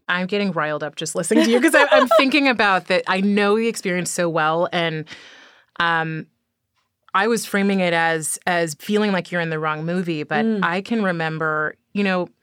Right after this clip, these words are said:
Speaker 1: I, I kinda envied your childhood in some ways because even this little moment that you mentioned where your dad would have you essentially do certain things, like go
Speaker 2: Yes.
Speaker 1: talk to guests in the living room,
Speaker 2: Yes.
Speaker 1: even though you were so scared,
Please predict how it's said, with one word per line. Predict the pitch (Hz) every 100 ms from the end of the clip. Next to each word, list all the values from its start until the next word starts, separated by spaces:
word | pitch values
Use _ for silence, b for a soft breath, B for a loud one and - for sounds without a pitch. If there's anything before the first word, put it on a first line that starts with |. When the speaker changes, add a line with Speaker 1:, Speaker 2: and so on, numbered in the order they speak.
| b b b b b b _ _ _ -
Speaker 1:
I, | 202 226 -
I | 220
kinda | 285 262 -
envied | 185 214 190 160
your | 156 156
childhood | - 170 214 165 180 165
in | 160
some | - 214
ways | 240 190 170
because | 170 165 175 165 160 151 B B B B _
even | 214 240 311
this | 233 202
little | 214 254 302
moment | 277 196 160 196 214
that | -
you | 233
mentioned | 226 226 240 240 233
where | 180 175 175 170 170 170
your | 175
dad | 165 175 156 156 170
would | 160
have | 160 170 165
you | 170
essentially | 165 175 165 165
do | 147 180 165
certain | - 175 170
things, | - 175 170 165 160
like | 160 160
go |
Speaker 2:
Yes. | 190
Speaker 1:
talk | - 180 -
to | 175
guests | 165 160 - - -
in | 180
the |
living | 170 165 170
room, | 185
Speaker 2:
Yes. | 180
Speaker 1:
even | 170
though | 170
you | 165 160
were |
so | 160 - 190
scared, | - - 175 160 151